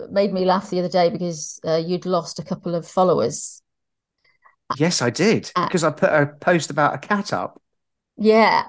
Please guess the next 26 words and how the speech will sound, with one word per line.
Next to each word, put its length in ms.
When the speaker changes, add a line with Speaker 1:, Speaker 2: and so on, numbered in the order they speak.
Speaker 1:
and 140
it 60
was 160
really 200
funny 220
because 260
I 200
then 220
looked 300
at 80
mine. 540
Now, 100
you've 120
got 120
loads 180
of 80
fol-, 260
followers 220
compared 280
to 60
me, 140
but 140
when 140
I, 200
I 160
looked, 560